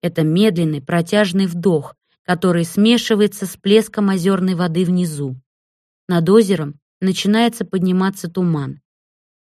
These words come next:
По мере того, как воздух остывает достаточно, чтобы запустить этот процесс. Белые клубы похожи на стаю призраков.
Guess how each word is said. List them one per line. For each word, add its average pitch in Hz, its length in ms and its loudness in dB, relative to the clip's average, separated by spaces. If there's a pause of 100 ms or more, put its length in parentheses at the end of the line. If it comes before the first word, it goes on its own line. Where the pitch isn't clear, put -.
По 208 140 4
мере 220 320 6
того, 202 360 0
как 180 260 -6
воздух 196 540 0
остывает 185 680 -4
достаточно, 165 920 -6 (280)
чтобы 190 420 2
запустить 180 760 -4
этот 185 340 -4
процесс. 151 720 -6 (720)
Белые 196 500 6
клубы 185 500 2 (320)
похожи 214 520 4
на 208 160 2
стаю 208 420 0
призраков. 156 800 -4